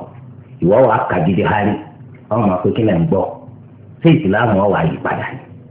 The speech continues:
Sásùbò òdì rákà mẹ́jọ ni? Àbí wọ́n wà á yí àkókò sọ láti padà ni? Wo ní nǹkan kan gbọ́n tiẹ̀ o, iná ń bọ̀ ta, ń bọ̀ ká ń bẹ lára rẹ̀. Àyìnbá ká tó ń gbé ká ń bẹ lára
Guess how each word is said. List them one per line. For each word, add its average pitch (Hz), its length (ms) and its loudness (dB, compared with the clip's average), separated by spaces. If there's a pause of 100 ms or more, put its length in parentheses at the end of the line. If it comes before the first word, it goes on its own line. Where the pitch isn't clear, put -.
(360)
Sásùbò 131 400 0
òdì 82 200 0
rákà - 260 -4 (100)
mẹ́jọ 78 280 -2
ni? - 160 -8 (840)
Àbí 82 220 -2
wọ́n 143 200 6
wà 101 80 2
á 101 60 0
yí 107 100 4
àkókò 107 380 0
sọ 78 120 -6
láti - 260 -4
padà - 280 -6
ni? - 140 -10 (640)
Wo 139 240 4
ní 160 140 6
nǹkan 156 220 4
kan 170 140 4
gbọ́n 175 260 4
tiẹ̀ 151 200 6
o, 113 260 2
iná 110 220 0 (100)
ń 92 280 0
bọ̀ 87 280 0
ta, 92 160 -2 (240)
ń 85 160 -2
bọ̀ 80 240 0
ká 90 120 -4
ń 85 120 -2
bẹ 80 140 0
lára 80 360 -2
rẹ̀. - 120 -8 (680)
Àyìnbá 165 420 0
ká 92 100 -4
tó 85 160 -2
ń 85 80 0
gbé 82 160 -2
ká 82 180 -6
ń 78 140 -4
bẹ 78 120 -4
lára 76 300 -4